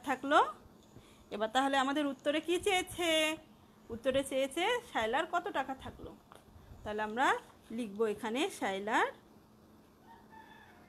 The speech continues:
থাকলো পঞ্চাশ টাকা এবং এটাই আমাদের সমস্যার সমাধান বা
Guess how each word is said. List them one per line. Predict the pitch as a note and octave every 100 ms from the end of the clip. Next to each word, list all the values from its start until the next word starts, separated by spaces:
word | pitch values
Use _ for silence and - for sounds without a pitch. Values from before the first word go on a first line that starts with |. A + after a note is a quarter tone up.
| - - - - - - - -
থাকলো | A#3+ G#3 - A3 B3 B4 - - - - - - - - - - - - - - - - - - - - - - - - - - - - - - - - - - - - - - - - -
পঞ্চাশ | F4+ F4+ F#4 F#4+ F4 -
টাকা | F#3+ D#3+ - - - - - - - - - - - - - A3+
এবং | A#3 A3 -
এটাই | B3+ A#3+ A3+
আমাদের | G#3 A3+ D4 - - - -
সমস্যার | F3 G#3 - D#4+ - - - - -
সমাধান | G#3 F3+ G#3 - - - - - -
বা | A3